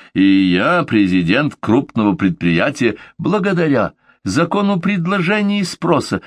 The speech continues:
действуем на равных основаниях. Пусть что угодно говорят сторонники планирования, но это и есть высший закон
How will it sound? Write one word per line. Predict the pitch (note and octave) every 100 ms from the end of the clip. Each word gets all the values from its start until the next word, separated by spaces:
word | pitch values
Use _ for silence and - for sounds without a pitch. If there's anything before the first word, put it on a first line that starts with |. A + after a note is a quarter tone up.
| -
действуем | F#2 F#2 F#2+ - - C3+ C#3
на | A#2
равных | F2+ F#2 G#2+ C#3+
основаниях. | - - B3+ C3 - - _ _ _ _ _ - -
Пусть | D3+ C3+
что | - - C3
угодно | B2 A#2 A2+ B2 A#2
говорят | A2+ A2+ G2
сторонники | - F#2+ A2 G2+ G#2
планирования, | F2+ G#2 A2+ A2+ F#2+ F#2 F2 - -
но | F#2+ G2 F#2+
это | G2 A2 A2+ A2 G#2+ G2
и | F2+
есть | F2+ F2+ F2 E2+ - D#2
высший | C2+ D#3 E3+ - - D#3
закон | B2+ C3 - F#3